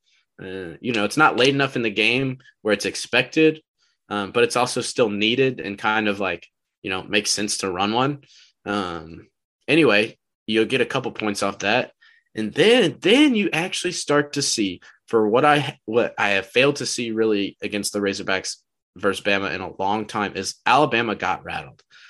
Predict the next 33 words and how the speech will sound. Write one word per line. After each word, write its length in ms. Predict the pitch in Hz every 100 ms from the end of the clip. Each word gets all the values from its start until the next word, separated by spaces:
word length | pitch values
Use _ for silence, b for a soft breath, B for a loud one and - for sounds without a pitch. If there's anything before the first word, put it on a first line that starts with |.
| B B
Like, 200 | 104 - -
there 240 | 113 135
was 160 | 147 127
a 140 | 110
moment 500 | 107 107 113 139 -
there 200 | 113 104
where 180 | 107 -
it 120 | - -
truly 360 | - 117 131
looked 220 | 107 107
like 220 | 98 95 -
Alabama 560 | 98 98 90 98 95
was 180 | 92 90
rattled. 260 | 90 82 - _ B B B B B
Um, 760 | 110 107 92 90 82 87 87 - _ _ _ -
and 180 | 101 101
that's 380 | 95 - - _ - -
no 220 | 107 110
kind 240 | 117 113
of 120 | 104
moral 320 | 98 107 104 87
victory, 600 | 107 - 95 90 98 _ -
but 100 | 104
it's 180 | 104 101
just 200 | 98 92
a 20 |
legitimate 640 | 98 85 98 95 90 -
thing. 180 | 104 110
Like, 180 | - - b b b - -
the, 200 | - - _ _ _ _ _ -
on 200 | 107 104
fourth 360 | - 139 143 -
down, 540 | 123 117 110 104